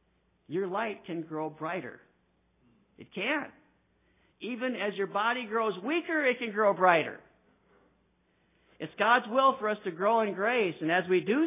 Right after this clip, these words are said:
so, our lights grow brighter. And as our lights grow brighter, our joys grow greater. You know, Christians can backslide. And as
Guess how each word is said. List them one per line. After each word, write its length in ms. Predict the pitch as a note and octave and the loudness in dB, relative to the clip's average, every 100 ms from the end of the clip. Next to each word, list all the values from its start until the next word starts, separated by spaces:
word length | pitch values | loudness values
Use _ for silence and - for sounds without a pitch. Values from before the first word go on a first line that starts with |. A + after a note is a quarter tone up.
| D#4 | 0
so, 60 | G#3 | 0
our 440 | F#3+ A3+ F#3+ G#3 | 2 4 4 2
lights 360 | F#3+ F#3 A3+ - - _ - | 2 0 0 -6 -20 _ -8
grow 400 | C#3+ C#3 F3 G#3+ - | -2 0 0 -4 -12
brighter. 580 | F3 G#3+ D#4+ A#3+ C#3+ A#2 - - - | -6 -4 -2 -2 -4 -6 -16 -20 -8
And 100 | D3 | -4
as 80 | D3 | -2
our 120 | C#3 | -2
lights 320 | B2 C3+ F3+ - - _ _ - | -4 -2 -4 -6 -20 _ _ -12
grow 200 | B2 A#2+ | -8 -6
brighter, 640 | E3+ A3 C4 F3+ F3+ F#3 - | -2 2 2 0 -4 -6 -8
our 240 | E3 D#3 C#3 | -6 -6 -6
joys 520 | F#3 A3 G3+ D#3+ E3 E3 - _ _ | -2 0 0 0 -4 -6 -14 _ _
grow 340 | D3 D3+ D3+ D3+ | -8 -2 0 -2
greater. 580 | D3 D3+ D3+ B2 A2 G#2+ _ _ _ _ _ _ _ _ _ _ _ _ _ _ _ _ _ _ - | -2 0 2 0 -4 -12 _ _ _ _ _ _ _ _ _ _ _ _ _ _ _ _ _ _ -14
You 120 | D#3 | -6
know, 340 | F3+ G3 F3 - | 2 2 2 0
Christians 380 | G#3 A3 G#3+ F#3 | -2 0 -2 -6
can 160 | - D#3+ | -2 0
backslide. 680 | F3 F#3+ G#3 - C3 G#2 - _ _ _ _ _ _ _ _ _ - - - - | 2 2 0 -4 -4 -4 -8 _ _ _ _ _ _ _ _ _ -20 -20 -20 -8
And 120 | D#3+ F3 | 0 4
as 240 | A3 | 6